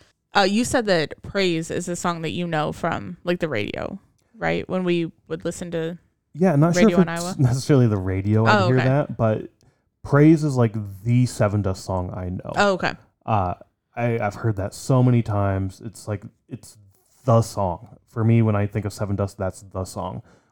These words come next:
Speaker 2: which is really weird. I didn't,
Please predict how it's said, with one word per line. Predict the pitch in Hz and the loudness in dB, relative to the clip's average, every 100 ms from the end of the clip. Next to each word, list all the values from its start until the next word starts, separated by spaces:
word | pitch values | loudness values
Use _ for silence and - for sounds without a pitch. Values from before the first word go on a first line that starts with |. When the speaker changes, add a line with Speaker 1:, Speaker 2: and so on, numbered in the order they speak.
| _ | _
Speaker 2:
which | 123 110 - - - _ _ _ _ _ _ _ | 0 0 -6 -20 -20 _ _ _ _ _ _ _
is | 113 | -2
really | 113 151 160 | 2 6 6
weird. | 110 110 113 123 107 92 - | 4 2 4 4 2 -2 -6
I | 101 | -4
didn't, | 104 101 107 | -2 -2 -4